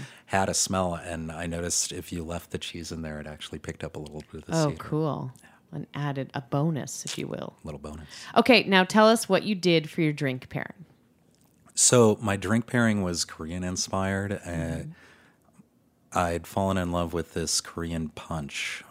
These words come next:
Speaker 1: which is just cinnamon and ginger,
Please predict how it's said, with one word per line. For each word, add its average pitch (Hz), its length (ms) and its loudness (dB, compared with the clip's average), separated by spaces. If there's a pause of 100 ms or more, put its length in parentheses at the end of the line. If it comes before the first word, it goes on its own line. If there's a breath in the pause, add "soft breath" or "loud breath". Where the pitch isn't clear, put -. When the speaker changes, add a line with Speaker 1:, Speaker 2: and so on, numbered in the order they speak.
Speaker 1:
which 82 540 -4
is 78 440 -6
just - 220 -4 (200)
cinnamon 95 680 0 (680 soft breath)
and 80 760 -4
ginger, 78 560 -4